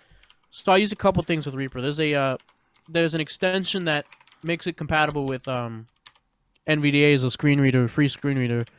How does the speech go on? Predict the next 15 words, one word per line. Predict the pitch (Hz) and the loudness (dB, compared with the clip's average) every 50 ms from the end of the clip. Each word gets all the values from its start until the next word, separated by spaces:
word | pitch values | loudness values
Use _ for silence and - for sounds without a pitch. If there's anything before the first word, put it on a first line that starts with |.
| _ _ _ _ _ - | _ _ _ _ _ -10
and | 135 127 | -8 -8
it | - _ _ | -10 _ _
totally | - - 160 147 143 135 120 | -4 -2 -2 0 0 -2 -4
kills | - - - 147 135 131 120 107 | -4 -2 0 2 2 2 0 0
jaws | 123 120 120 120 120 110 | 0 2 2 2 0 0
as | 113 107 - | -4 -6 -4
far | - 120 120 | -4 -4 -2
as | 117 | -2
I'm | 120 120 113 | -4 -6 -8
concerned, | - 117 110 - 120 117 117 117 | -10 -12 -10 -10 -10 -8 -8 -8
which | 113 - | -10 -10
is | 117 110 | -12 -10
jaws | - - 131 131 131 120 | -6 -2 -2 0 -2 -2
is, | 120 107 | -4 -6
like, | 120 120 - _ | -8 -8 -8 _